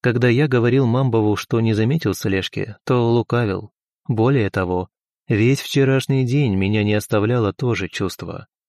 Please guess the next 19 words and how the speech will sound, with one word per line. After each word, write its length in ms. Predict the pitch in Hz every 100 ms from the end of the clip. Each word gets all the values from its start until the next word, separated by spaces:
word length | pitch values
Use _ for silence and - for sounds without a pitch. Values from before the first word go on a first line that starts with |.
| _ _
Сегодня 560 | - 120 104 117 120 110
же 160 | 113
оно 200 | 110 113
усилилось. 800 | 113 117 - 151 104 90 82 - - _ _ _ _
Да 140 | 110
ещё 340 | 120 117 - 170
ни 80 | 165
с 100 | -
того 300 | 156 135 147
ни 120 | 143
с 60 |
сего 360 | - 131 117 135
начала 420 | 131 - 123 113
дёргаться 480 | 120 131 135 135 135
щека, 560 | - 160 - 95 90 - _ _ _ -
не 300 | 120 123 120
расцарапанная, 880 | 127 - 160 101 - 87 92 98 - _ _
а 140 | 190 190
та, 300 | 110 87